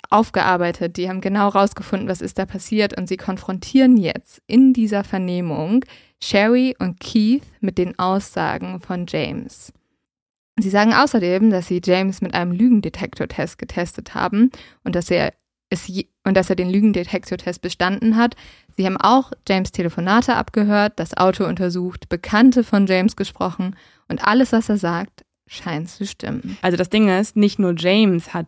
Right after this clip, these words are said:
Speaker 2: das bestätigt, sondern auch unterschiedliche
Speaker 1: Ja.
Speaker 2: Leute, die in diesem Haus gewohnt haben, haben Sherry dort gesehen.
Speaker 1: Ja.
Speaker 2: Also es ist auch eine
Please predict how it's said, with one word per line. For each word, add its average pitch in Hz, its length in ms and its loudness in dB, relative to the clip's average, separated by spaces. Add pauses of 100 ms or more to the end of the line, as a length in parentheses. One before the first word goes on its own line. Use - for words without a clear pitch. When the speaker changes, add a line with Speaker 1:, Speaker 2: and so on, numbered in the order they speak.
Speaker 2:
das 165 140 -4
bestätigt, 175 520 -2
sondern 180 200 -2
auch 170 240 0 (260)
unterschiedliche 226 720 4
Speaker 1:
Ja. 190 60 0
Speaker 2:
Leute, 202 280 2
die 196 120 -2
in 196 60 4
diesem 175 220 -2
Haus 247 220 4
gewohnt 185 300 0
haben, 190 160 2 (260)
haben 226 340 0
Sherry 214 360 2
dort 185 220 -2
gesehen. 190 400 4
Speaker 1:
Ja. 190 220 0 (220)
Speaker 2:
Also 208 220 2
es 240 60 4
ist 226 100 -4
auch 220 140 2
eine 226 200 4